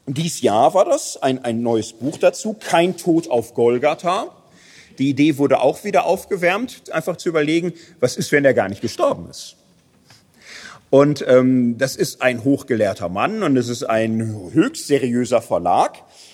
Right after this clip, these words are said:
Und da wird das auf paar hundert Seiten durchgespielt und mit moderner Medizin und so. Ein Historiker, Mittelalterexperte, hat sich beraten lassen von Medizinern. Und der ist hellhörig geworden, so an der Kiste. Ihm wurde eine,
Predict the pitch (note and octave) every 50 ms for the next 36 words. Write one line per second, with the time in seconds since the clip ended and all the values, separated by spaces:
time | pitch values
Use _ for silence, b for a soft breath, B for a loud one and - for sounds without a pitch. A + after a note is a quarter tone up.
0 | B B B D3 C#3+ C#3+ D3 C3+ C#3+ D3 C#3+ C#3 C3 D3+ C#3+ - - D3+ C#3+ C#3+
1 | C#3 C3+ C3 - B2 A#2+ - C#3 A#2 C3 D#3 F#3+ - - G#3 - - - G3+ G#3
2 | A3+ A#3 B3 A#3+ - D#3+ C#3 C#3+ D3 D3 C#3+ C3 C#3 B2 B2+ C3+ B2+ B2 B2+ A#2+
3 | B2 B2+ - - - G3 A3+ B3 B3 B3 A#3 A3+ A3 - - G3+ G3+ G3+ G3+ F3+
4 | D3 C3+ C3+ C#3 - - F#3+ F#3 F#3+ G3 G3 F3 - F3 F3+ F3+ F3+ E3 D#3+ E3+
5 | - D#3+ D#3+ - D#3+ D#3+ - E3 D3 D3 - - - C#3+ C#3+ D3 D3 - C3 B2+
6 | - A#2 - - A2 A2 B2 C3+ - - C#3 C3 B2+ - C3 A#2+ A#2+ A#2 A2+ A2+
7 | A2 - - F3+ F#3 F#3 F#3 F#3 F3+ - B B B B B B B B B B
8 | A#2+ C3 B2 A2+ - - - C#3+ E3 A3 G#3 G3+ A3+ A3+ G#3+ A3 G#3 - G#3+ F#3+
9 | F#3 F#3 F#3 F#3+ G3 G3+ F#3+ F#3+ F#3 F3 E3 E3+ E3+ F3 F3 - D3+ D3 D3 D3
10 | - F3 E3 - - - D#3+ D3+ - C#3+ C#3 C#3+ C3+ C3+ D3+ D3+ C#3+ - C#3 C3+
11 | C3+ C3+ C3